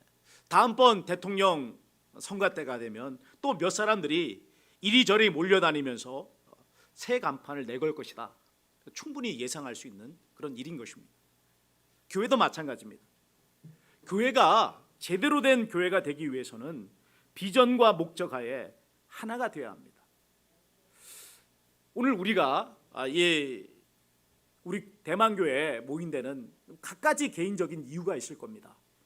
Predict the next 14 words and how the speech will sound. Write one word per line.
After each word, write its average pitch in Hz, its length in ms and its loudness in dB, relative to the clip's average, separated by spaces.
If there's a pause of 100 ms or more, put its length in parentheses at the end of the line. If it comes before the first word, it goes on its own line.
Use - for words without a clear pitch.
(120)
어떤 170 280 -4
분은 143 440 -6 (320)
병을 214 300 -4
고치기 190 400 -6
위해서 113 420 -16 (420)
왔고, 113 540 -16 (200)
또 233 80 2
어떤 226 600 0 (520)
분은 175 400 -6 (680)
더 233 200 2
나은 254 380 4
훈련을 294 460 -2
받기 156 300 -4
위해서 123 420 -12